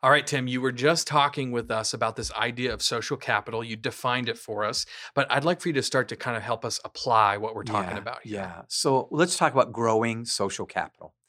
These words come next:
Speaker 2: Um, like all young team members, Generation Z employees will gain a realistic perspective when they understand the principle of incentives.
Speaker 1: Hmm.
Speaker 2: Everybody has incentive to behave the way they do.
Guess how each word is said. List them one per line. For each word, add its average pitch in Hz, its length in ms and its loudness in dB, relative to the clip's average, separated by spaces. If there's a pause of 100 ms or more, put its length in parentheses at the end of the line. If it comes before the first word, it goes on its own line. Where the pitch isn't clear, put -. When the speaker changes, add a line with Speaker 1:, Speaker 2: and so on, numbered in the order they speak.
(640)
Speaker 2:
Um, 120 420 4 (640)
like 208 380 0
all 143 280 8
young 113 280 0
team 101 240 -6
members, 95 320 -6
Generation 135 500 2
Z 127 320 0
employees 95 680 -6 (260)
will 139 100 2
gain 139 300 4
a 127 80 2
realistic 151 760 0
perspective 101 680 -4 (220)
when 120 140 -2
they 120 140 0
understand 127 460 -2
the 120 100 0
principle 110 680 -6
of 110 140 -4
incentives. - 880 -4
Speaker 1:
Hmm. 127 160 -12 (320)
Speaker 2:
Everybody 175 420 4
has 147 200 -4
incentive 131 680 -2
to 127 60 -8
behave 117 520 -2
the 104 100 -2
way 104 160 -2
they 95 160 -4
do. 90 400 -6